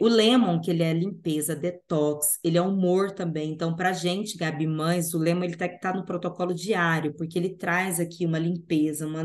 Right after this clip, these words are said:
desintoxicação do corpo em geral, e ele tem dele moneno na sua casca, né? Então, ele traz ali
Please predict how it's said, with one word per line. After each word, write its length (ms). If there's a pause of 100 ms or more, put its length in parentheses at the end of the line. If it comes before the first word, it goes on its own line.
(140)
desintoxicação 1120
do 280
corpo 340
em 100
geral, 560 (360)
e 120
ele 240
tem 360 (220)
dele 260
moneno 420
na 140
sua 240
casca, 480
né? 100
Então, 500 (280)
ele 180
traz 420
ali 320